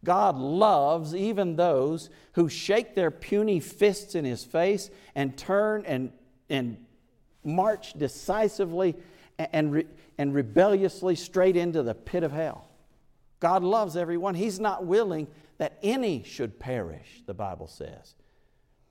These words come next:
And it breaks the heart of God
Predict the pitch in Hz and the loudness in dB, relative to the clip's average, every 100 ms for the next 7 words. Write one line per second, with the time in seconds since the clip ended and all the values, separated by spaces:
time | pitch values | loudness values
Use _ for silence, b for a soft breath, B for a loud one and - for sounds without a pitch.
0 | _ 170 165 143 104 127 175 220 220 - | _ -4 -4 -4 -6 0 4 4 0 -10
1 | - 123 117 - 202 180 170 - 120 147 | -6 -6 -6 -2 2 2 0 -6 -10 -10
2 | - 151 175 156 85 80 | -2 2 4 4 0 -6